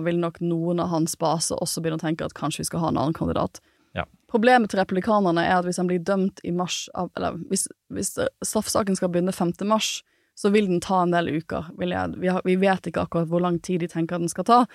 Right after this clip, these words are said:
Speaker 1: men den vil nok ta en stund. Det er en stor, omfattende sak. Og da er han nok ikke, hvis han skulle bli dømt da, igjen, det er et hvis, eh, men hvis han skulle bli dømt, så er vi antageligvis i april-mai. Og da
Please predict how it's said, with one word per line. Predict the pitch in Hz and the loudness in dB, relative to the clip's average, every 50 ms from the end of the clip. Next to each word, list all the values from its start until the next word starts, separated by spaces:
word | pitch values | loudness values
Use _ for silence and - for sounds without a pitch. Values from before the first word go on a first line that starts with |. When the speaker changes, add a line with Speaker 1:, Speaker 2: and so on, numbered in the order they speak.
| - - - _ - | -12 -20 -20 _ 0
Speaker 1:
men | 196 208 | 4 4
den | 208 214 | 6 6
vil | 220 214 | 6 4
nok | 190 170 - | 2 2 0
ta | - - 196 180 175 170 | -2 0 2 4 4 4
en | 165 165 | 2 2
stund. | - - - 165 156 165 170 165 170 - | 0 0 2 2 4 4 4 2 2 2
Det | 196 | 2
er | 190 180 | 4 4
en | 175 175 175 160 143 - - - | 4 4 2 2 0 -4 -6 -6
stor, | - - - 196 170 165 | -4 0 2 2 4 4
omfattende | 170 180 - 170 165 - 165 165 | 2 2 2 0 0 0 0 0
sak. | - 170 165 160 - - _ _ _ _ _ _ - - _ _ _ _ _ _ - | 2 0 -2 -2 -6 -12 _ _ _ _ _ _ -20 -20 _ _ _ _ _ _ -4
Og | 233 220 | 2 6
da | 269 262 269 | 6 8 8
er | - 285 294 | 8 6 6
han | 247 202 | 6 4
nok | 185 - - - | 2 0 -2 -6
ikke, | 190 - - 208 190 | -6 -4 -2 -2 0
hvis | 214 - - 262 | 0 2 2 2
han | 254 | 2
skulle | - - 277 254 254 | 2 2 0 2 4
bli | 240 | 6
dømt | 302 349 370 - | 6 6 6 6
da, | 320 254 240 | 6 6 8
igjen, | 247 254 254 | 8 8 8
det | 247 254 | 8 6
er | 269 285 240 | 6 4 4
et | 208 247 | 4 2
hvis, | 320 - - - - - - - - - - | 4 4 2 0 0 -2 -6 -12 -14 -4 2
eh, | - 233 240 240 240 240 | 4 6 8 8 8 8
men | 240 247 247 | 6 6 4
hvis | 226 262 - 302 | 4 4 4 4
han | 285 | 4
skulle | - - 285 262 269 | 4 4 4 4 6
bli | 269 | 6
dømt, | 294 311 302 - | 6 6 6 6
så | - 262 233 | 6 6 6
er | 233 226 233 226 | 8 8 8 6
vi | 214 208 196 - | 6 4 4 4
antageligvis | - 202 190 - - 233 208 220 247 254 262 254 - 208 | 2 2 2 2 2 4 4 6 6 6 6 6 6 4
i | |
april-mai. | 190 190 - - 214 196 190 185 180 202 320 330 208 - _ _ _ _ _ _ _ _ _ _ _ _ _ - | 4 2 2 2 2 4 6 6 6 6 6 6 4 2 _ _ _ _ _ _ _ _ _ _ _ _ _ 0
Og | 233 220 208 | 0 4 6
da | 277 285 320 359 330 | 6 6 8 6 6